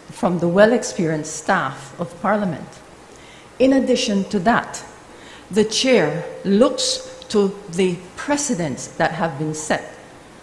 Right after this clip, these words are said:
In this case, there was a no confidence motion tabled in the previous Parliament, and it is clear that that no confidence motion did meet the threshold where it did not contravene standing orders.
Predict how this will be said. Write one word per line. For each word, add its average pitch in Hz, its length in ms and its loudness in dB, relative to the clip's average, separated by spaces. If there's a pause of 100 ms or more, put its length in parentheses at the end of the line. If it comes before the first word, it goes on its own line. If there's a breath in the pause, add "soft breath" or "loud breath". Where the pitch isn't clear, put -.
(160)
In 160 120 0
this 170 220 -2
case, 233 420 -2 (140)
there 254 220 4
was 240 480 2 (140)
a 185 80 4
no 160 160 2
confidence 151 640 -2
motion 180 480 0 (340 loud breath)
tabled 233 640 2
in 170 100 0
the 156 80 0
previous 151 400 -4
Parliament, 202 580 0 (360 loud breath)
and 185 120 0
it 208 160 -2
is 240 200 -2
clear 165 580 0 (380 loud breath)
that - 220 -4
that 247 420 2
no 175 140 2
confidence 147 600 -4
motion 196 500 0 (340 loud breath)
did 226 200 8
meet 202 320 4
the 170 60 0
threshold 139 680 -2 (240 loud breath)
where 165 140 2
it 160 180 -2
did 156 160 0
not 143 240 -4
contravene 156 760 0
standing 139 440 -4
orders. 185 500 -2